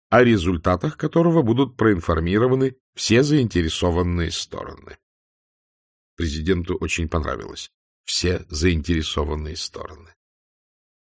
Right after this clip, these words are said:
Это многозначительно, но даёт повод к двоетолкованию.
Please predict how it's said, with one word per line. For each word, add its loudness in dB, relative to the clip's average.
Это 4
многозначительно, -6
но 4
даёт 0
повод 2
к -4
двоетолкованию. 0